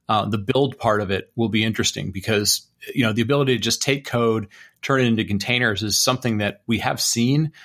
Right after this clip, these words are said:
uh, with other things, like you mentioned, um, things like OpenShift S two I and, and build packs, Heroku build packs, Cloud Foundry build packs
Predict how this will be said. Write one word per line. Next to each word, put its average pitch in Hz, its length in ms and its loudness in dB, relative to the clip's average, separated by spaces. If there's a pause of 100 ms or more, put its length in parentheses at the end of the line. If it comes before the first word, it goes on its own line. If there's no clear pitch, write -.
(240)
uh, 123 220 2
with 117 160 2
other 127 200 2
things, 127 480 0
like 113 160 -2
you 107 80 0
mentioned, 107 480 0
um, 95 160 -4
things 113 240 -2
like 104 220 0
OpenShift 107 420 -2
S 104 160 2
two 101 180 -2
I 101 280 4
and, 95 280 -2
and 95 160 -4
build 110 240 0
packs, 98 480 -2
Heroku 101 340 -4
build 101 220 -2
packs, 98 320 0
Cloud 98 280 -4
Foundry 101 180 -2
build 104 200 -4
packs 98 320 -4